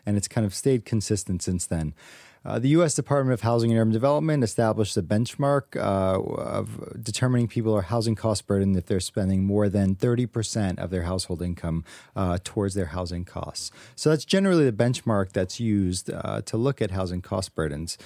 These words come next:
Uh, and this is an important metric to look at because,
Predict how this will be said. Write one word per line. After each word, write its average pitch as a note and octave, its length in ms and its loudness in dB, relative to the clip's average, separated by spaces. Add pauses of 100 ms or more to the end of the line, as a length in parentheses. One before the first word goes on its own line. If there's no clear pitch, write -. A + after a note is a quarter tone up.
(360)
Uh, A2+ 340 2
and C3 220 2
this C3 160 2
is C3+ 80 2
an C3+ 100 4
important D3+ 840 0
metric C#3 560 0
to - 140 0
look F#3+ 240 2
at A2 300 4
because, A#2 500 2